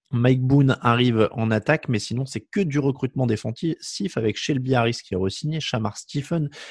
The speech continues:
qui arrive, ça c'est sur la ligne défensive, Ronald Darby et Kyle Fuller, les cornerbacks, Karim Jackson et Justin Simmons qui est tagué, ça ce sont les safeties.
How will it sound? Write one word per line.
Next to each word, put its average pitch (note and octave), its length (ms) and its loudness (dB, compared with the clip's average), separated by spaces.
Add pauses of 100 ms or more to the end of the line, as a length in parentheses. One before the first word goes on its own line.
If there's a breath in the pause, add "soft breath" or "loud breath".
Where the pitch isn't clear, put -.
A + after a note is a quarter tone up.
(200 loud breath)
qui - 160 -2
arrive, C#3+ 340 0
ça - 140 -4
c'est A2 160 -4
sur G#2 240 -4
la G2 80 4
ligne G#2+ 160 0
défensive, B2 480 -2
Ronald C3 320 2
Darby B2+ 300 2
et G#2+ 60 0
Kyle C3 200 2
Fuller, D#3+ 380 -2
les A2 80 0
cornerbacks, A#2 560 0
Karim C#3 320 0
Jackson B2 320 0
et A2 100 -2
Justin B2+ 320 -4
Simmons C3+ 380 -2 (480 loud breath)
qui - 120 2
est D3 140 4
tagué, C3 300 2
ça A#2 160 -2
ce - 160 -4
sont G2+ 180 -6
les F#2 80 -2
safeties. C#3 680 -4